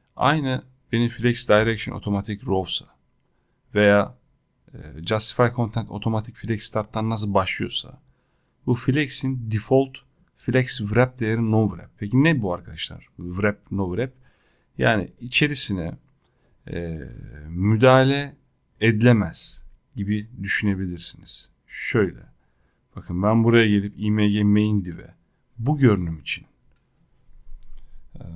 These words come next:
Flex Wrap, Wrap dersem bakın width'i kaçsa artık ona göre işlem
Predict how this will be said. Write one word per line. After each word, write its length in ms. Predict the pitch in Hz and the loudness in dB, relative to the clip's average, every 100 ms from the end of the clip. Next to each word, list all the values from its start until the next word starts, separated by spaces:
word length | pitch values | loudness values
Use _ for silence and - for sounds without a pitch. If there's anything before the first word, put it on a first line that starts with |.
| 80 | -14
Flex 400 | - 113 120 - | -4 0 0 0
Wrap, 340 | 110 117 - - - - - - - - - - - - - - - - - - - - - - - - - - | 2 2 2 -8 -18 -20 -20 -20 -18 -18 -16 -16 -14 -14 -14 -14 -16 -18 -20 -18 -20 -14 -12 -12 -14 -16 -18 -18
Wrap 760 | 95 95 98 110 135 135 - - | -14 -12 -4 4 4 4 -4 0
dersem 480 | 139 160 - 92 135 - - - - - - - - - | 0 0 -4 -8 -12 -16 -18 -14 -12 -10 -8 -8 -10 -6
bakın 320 | - 104 110 98 | -6 -4 -4 -4
width'i 400 | 104 120 170 - | -2 -2 -2 -4
kaçsa 760 | - 180 - - 107 135 170 - - - - | -2 -2 0 -2 -2 -2 -6 -16 -20 -20 -8
artık 380 | - 135 131 131 - | 0 0 0 -10 -6
ona 260 | 110 131 156 | 0 0 2
göre 400 | 113 104 135 165 - _ | 0 -2 -4 -8 -20 _
işlem 460 | - - - 120 135 | -6 -4 -2 -4 -4